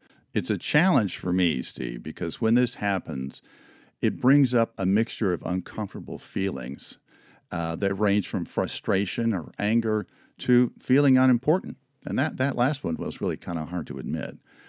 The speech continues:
But with Sandra, that toxic mixture of feelings clouded my rational thinking and left me lacking clarity on how do I proceed from here, 'cause I'm kinda tied up with the emotions. Now,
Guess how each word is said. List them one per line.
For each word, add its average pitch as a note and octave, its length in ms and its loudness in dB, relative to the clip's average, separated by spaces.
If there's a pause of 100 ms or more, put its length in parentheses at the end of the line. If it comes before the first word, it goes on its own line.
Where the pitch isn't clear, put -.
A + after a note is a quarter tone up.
(260)
But A2 300 2
with A2 180 2
Sandra, A#2 800 -2
that G#2 320 -4
toxic D3 540 -6
mixture G#2 420 -4
of - 80 -10
feelings F#2 520 -2
clouded C#3 580 -2
my F#2 340 -2
rational F#2+ 720 -4
thinking F#2 640 -2 (540)
and F#2+ 180 -2
left G#2+ 220 2
me G2+ 180 2
lacking F#2+ 680 2
clarity A#2 480 2
on F#2 100 2
how C3 200 2
do G#3+ 120 2
I F#3 140 0
proceed C3+ 600 -2
from F#2 220 -6
here, G2+ 440 -2 (400)
'cause G2 140 -10
I'm A#2 220 0
kinda A2+ 300 0
tied A2+ 420 2
up A2 160 4
with F#2+ 160 -2
the F2 140 -6
emotions. A2 640 -4 (580)
Now, F#2 300 -2